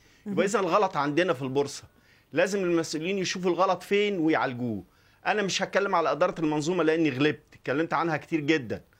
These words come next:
Speaker 1: لازم المسؤولين يشوفوا الغلط فين ويعالجوه.
Speaker 2: نعم. آه، احنا أدنى مستوى من ثلاثة أشهر أستاذ وائل، يعني م-،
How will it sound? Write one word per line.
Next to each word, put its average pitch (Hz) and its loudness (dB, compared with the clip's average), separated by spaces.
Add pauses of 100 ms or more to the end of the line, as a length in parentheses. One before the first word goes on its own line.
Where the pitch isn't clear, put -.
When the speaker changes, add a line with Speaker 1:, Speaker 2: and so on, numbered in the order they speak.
(360)
Speaker 1:
لازم 185 0
المسؤولين 156 -2
يشوفوا 165 -4
الغلط 170 0
فين 208 -2 (140)
ويعالجوه. 113 -4 (220)
Speaker 2:
نعم. 170 -6 (460)
آه، 190 -2 (140)
احنا 254 0
أدنى 262 0
مستوى 269 -2
من 220 -2
ثلاثة 254 -6
أشهر 196 -2
أستاذ 185 -6
وائل، 202 -2
يعني 170 -2
م-، 175 -2